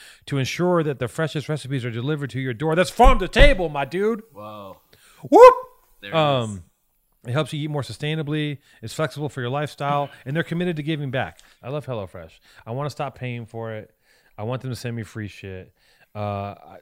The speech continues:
Speaker 1: I'm just saying, I'm throwing it out there, but whatever. I'll still buy it. I fucking love it. It's the best. I made some beautiful beef little cutlet thing with the rice, and the whole thing is fucking wonderful. Anyways, um, I don't know why I waited so long to do it,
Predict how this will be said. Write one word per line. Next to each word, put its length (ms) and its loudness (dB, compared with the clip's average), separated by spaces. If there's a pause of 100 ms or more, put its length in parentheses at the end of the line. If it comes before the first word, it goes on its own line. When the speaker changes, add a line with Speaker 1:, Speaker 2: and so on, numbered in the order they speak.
(180)
Speaker 1:
I'm 140 -8
just 160 -10
saying, 240 -6
I'm 120 -8
throwing 220 -6
it 140 -4
out 160 -6
there, 160 -10
but 240 -10
whatever. 280 -6
I'll 120 -6
still 180 -10
buy 300 -10
it. 120 -14
I 100 -12
fucking 280 -12
love 240 -10
it. 100 -12
It's 160 -16
the 60 -14
best. 380 -14
I 60 -16
made 180 -12
some 180 -16 (140)
beautiful 440 -12 (100)
beef 280 -16
little 160 -8
cutlet 460 -16
thing 180 -14
with 80 -16
the 100 -18
rice, 320 -14
and 80 -20
the 60 -20
whole 240 -20
thing 140 -20
is 260 -12
fucking 240 -20
wonderful. 460 -20 (760)
Anyways, 640 2
um, 640 -2 (340)
I 120 -2
don't 80 -2
know 80 -2
why 180 2
I 60 0
waited 200 -4
so 120 -16
long 180 -12
to 80 -16
do 140 -10
it, 160 -12